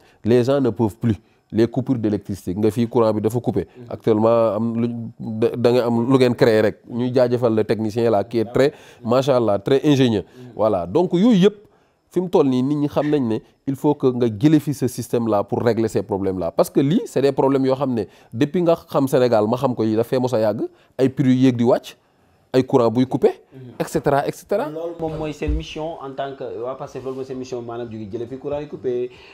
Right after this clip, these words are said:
Speaker 2: wàññi li nga xam ne moom mooy dund gi ak changer système bi. Est-ce que du loolu ngeen ko, loolu ngeen ko jàkkaarloo quoi?
Speaker 1: Non, xam nga loolu mun naa ne moo ëpp, daanaka du lépp, mais mooy, mooy li ëpp ci rôle lu, euh, politique. Parce que comme li ma la wax, les conditions de vie,
Speaker 2: Mhm.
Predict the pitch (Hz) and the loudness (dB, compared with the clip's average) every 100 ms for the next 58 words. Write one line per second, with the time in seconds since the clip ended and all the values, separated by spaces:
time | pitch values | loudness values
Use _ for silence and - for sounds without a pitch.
0 | - 98 120 135 143 151 156 151 151 151 | -16 -6 -6 -4 -10 -12 -12 -12 -12 -12
1 | 143 151 151 139 120 123 - 110 107 - | -12 -12 -12 -12 -14 -14 -14 -16 -16 -14
2 | 147 139 - 147 131 127 131 147 135 120 | -12 -14 -16 -12 -12 -12 -12 -10 -10 -8
3 | 131 147 143 139 127 123 123 135 135 127 | -8 -6 -6 -6 -8 -10 -10 -8 -8 -10
4 | 127 120 117 113 139 151 87 _ 113 135 | -10 -12 -14 -16 -18 -18 -20 _ 0 0
5 | 101 - _ _ - 131 143 156 120 _ | 0 -6 _ _ -4 0 4 2 2 _
6 | - 113 123 123 113 - - 117 120 117 | -10 0 2 2 0 -6 -8 -4 0 0
7 | 107 107 113 139 - 98 98 107 104 113 | 0 0 0 -2 -6 -10 -6 -4 2 2
8 | 120 117 104 127 147 165 113 107 127 117 | 2 0 0 4 2 0 -4 -2 0 0
9 | 110 107 107 110 117 - 156 131 - _ | 0 0 0 0 0 0 -2 -2 -6 _
10 | 113 117 117 113 107 117 _ _ _ 101 | -16 -2 2 2 2 -2 _ _ _ -6
11 | 92 117 95 90 - _ _ - 101 127 | -2 -2 -2 -6 -12 _ _ -6 -2 0
12 | 117 110 95 90 90 104 123 127 143 127 | 0 0 0 -2 -2 0 0 2 0 2
13 | 131 117 120 _ _ 117 127 120 104 76 | 2 0 0 _ _ 2 4 4 0 -2
14 | _ | _